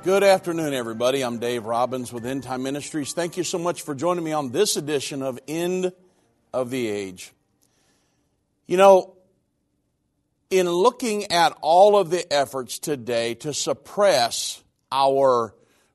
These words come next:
freedom of speech here in America and around the world,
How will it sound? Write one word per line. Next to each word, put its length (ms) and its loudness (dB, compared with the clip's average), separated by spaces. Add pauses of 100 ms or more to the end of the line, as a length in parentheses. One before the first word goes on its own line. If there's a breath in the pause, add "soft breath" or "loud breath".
(120)
freedom 380 4
of 140 -2
speech 600 -8 (200)
here 180 -8
in 80 -2
America 480 -2
and 180 0
around 360 -2
the 80 -2
world, 480 -6